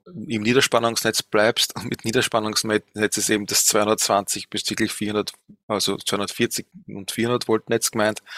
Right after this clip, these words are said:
Und ob du über die Überlandstrecken musst, über den Trafo hinaus. Das heißt, wenn du an derselben Trafostation hängst wie die anderen, kannst du denen den Strom günstiger verkaufen.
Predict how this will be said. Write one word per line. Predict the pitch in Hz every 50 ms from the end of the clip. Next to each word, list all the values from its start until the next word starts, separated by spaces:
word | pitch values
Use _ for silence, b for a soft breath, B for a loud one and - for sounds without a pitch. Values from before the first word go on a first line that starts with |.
| B B B B B B B B B B B B B
Und | - 120 117 - -
ob | 113 113 110 -
du | - -
über | 120 117 107 120 120
die | - 117
Überlandstrecken | - 113 113 131 113 107 104 101 - - - 107 104 - - 107
musst, | 107 104 - -
über | 117 - 110
den | 107
Trafo | - - 92 92 - - -
hinaus. | 110 107 98 - - - - - -
Das | 95
heißt, | 104 107 104 -
wenn | 113 110
du | 110
an | 104
derselben | 113 107 - 110 107 110 117 113
Trafostation | - 117 110 104 - 123 - 131 123 - - 120 120 113
hängst | 110 113 117 117 - - -
wie | -
die | 107 - -
anderen, | 110 107 107 117 117 127 120 120 120 120 120 B B B B B B B B B
kannst | - - 117 110 - - - -
du | 120
denen | 110 117 113
den | - 104
Strom | 104 - - 117 110
günstiger | 110 - 120 110 104 - - 110 - 110
verkaufen. | - - 101 - 104 98 104 101 - - 113 101